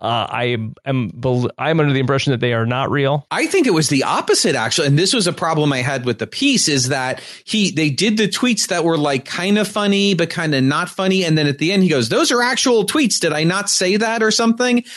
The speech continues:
Speaker 2: And I'm like, "Oh, if those really were tweets, especially the second one to Lorne Michaels, that would be hilarious." Uh,
Speaker 1: Mm-hmm.
Speaker 2: so I, I, I'm not sure. I'd love to hear from the group, but, uh, I, I think it really was.
Speaker 1: Okay. Um, <laughs> so, and then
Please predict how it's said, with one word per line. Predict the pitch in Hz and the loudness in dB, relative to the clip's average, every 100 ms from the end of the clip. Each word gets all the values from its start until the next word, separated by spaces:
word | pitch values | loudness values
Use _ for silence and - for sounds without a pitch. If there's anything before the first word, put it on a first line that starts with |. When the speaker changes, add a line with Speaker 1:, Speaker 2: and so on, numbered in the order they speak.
| - | -12
Speaker 2:
And | 151 175 | -4 0
I'm | 170 | 2
like, | 156 147 - | 2 0 -2
"Oh, | 180 156 | 0 2
if | 131 135 | 2 2
those | 262 247 156 | 2 2 2
really | 120 135 170 175 180 | 0 2 2 2 2
were | 147 147 143 | 2 2 0
tweets, | - 143 185 156 | -2 0 0 0
especially | - 160 160 151 | -2 0 0 0
the | 143 | 0
second | - 143 156 156 | -2 -2 -2 0
one | 156 175 185 - - | 0 0 -2 -10 -4
to | 160 | 0
Lorne | 120 131 143 147 147 | 2 2 2 2 2
Michaels, | 127 131 156 185 180 139 | 2 2 0 0 2 0
that | 139 151 151 | -2 -2 0
would | 139 | 2
be | 131 117 - | 2 0 0
hilarious." | 123 120 131 139 151 156 139 113 98 76 - - - - | 0 2 2 2 2 2 2 2 0 0 -2 -2 -8 -6
Uh, | 143 123 | -2 0
Speaker 1:
Mm-hmm. | 123 | 0
Speaker 2:
so | - 156 139 | 0 2 2
I, | 143 143 - | 2 0 0
I, | 143 - 147 | -2 -2 0
I'm | 151 | 0
not | 160 135 | 0 -2
sure. | - 156 113 | 0 0 0
I'd | 107 | 0
love | 127 127 | 0 -2
to | 127 | -4
hear | 120 127 113 | -2 0 0
from | - 123 | -2 0
the | 110 | 0
group, | 104 127 104 | 0 -2 0
but, | 113 104 | -2 -2
uh, | |
I, | 104 101 117 101 107 127 - | -2 -2 -2 -2 -2 -2 -2
I | 127 | -2
think | 214 233 | 0 0
it | 135 | 0
really | 135 151 117 | 0 2 2
was. | 104 127 57 - - - | 2 0 -2 -4 -4 -4
Speaker 1:
Okay. | 151 156 156 - - | -6 -4 -4 -8 -8
Um, | 135 127 135 135 98 | -2 0 2 2 0
<laughs> | - 117 | -6 -6
so, | - 143 131 - - 160 | -2 -2 -2 -8 -18 -6
and | 170 | -2
then | 208 202 | 0 0